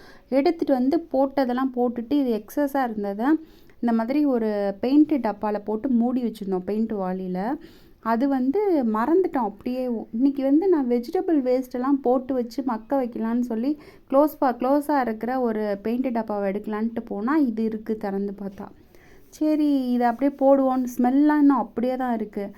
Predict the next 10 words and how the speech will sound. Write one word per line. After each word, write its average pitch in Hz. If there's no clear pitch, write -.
இதே 247
போடுவோன்னு 254
சொல்லிட்டு 240
போட 220
ஆரம்பிச்சிட்டேன். 196
இந்த 302
மரம் 277
பார்த்தீங்கன்னா, 220
ஒரு 247
அஞ்சாறு, 233